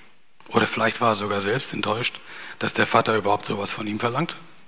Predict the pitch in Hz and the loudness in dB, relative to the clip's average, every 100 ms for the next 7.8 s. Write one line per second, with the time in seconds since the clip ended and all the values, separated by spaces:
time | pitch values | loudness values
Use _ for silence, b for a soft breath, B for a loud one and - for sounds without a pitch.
0 | - - - - - - - - B B | -20 -20 -20 -18 -18 -18 -18 -16 B B
1 | B B B B B B - 147 135 151 | B B B B B B 0 4 6 6
2 | 156 135 117 151 110 110 107 147 - 117 | 6 6 8 8 6 2 4 4 4 4
3 | 117 - 143 - - 110 - 113 113 117 | 4 4 4 2 2 2 2 2 0 0
4 | 113 117 170 - - - - - - - | 0 0 -2 -6 -18 -20 -20 -20 -20 -6
5 | - B B B B B - 117 117 113 | -6 B B B B B 4 4 4 0
6 | 110 117 127 - 123 143 - 120 - - | 2 4 4 2 4 4 4 4 2 0
7 | 135 131 131 127 156 - - 113 | 2 4 4 6 6 6 4 -8